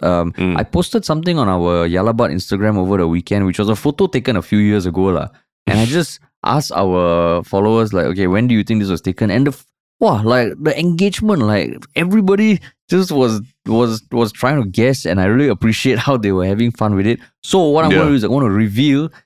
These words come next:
Speaker 1: that that photo, uh, taken at the Art Science Museum, which, uh, has me and Terrence in it, uh,
Speaker 2: Mm.
Speaker 1: was taken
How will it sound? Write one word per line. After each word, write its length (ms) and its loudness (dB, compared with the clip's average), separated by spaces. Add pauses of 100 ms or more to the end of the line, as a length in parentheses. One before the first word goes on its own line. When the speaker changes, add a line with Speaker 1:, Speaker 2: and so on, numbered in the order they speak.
(180)
Speaker 1:
that 200 0
that 160 2
photo, 580 0 (280)
uh, 140 2
taken 300 -2
at 100 0
the 80 0
Art 200 -2
Science 280 -2
Museum, 540 0
which, 360 -4
uh, 180 0
has 220 0
me 200 2
and 140 -2
Terrence 320 0
in 120 0
it, 200 -2 (360)
uh, 160 0
Speaker 2:
Mm. 80 0
Speaker 1:
was 180 -2
taken 600 -2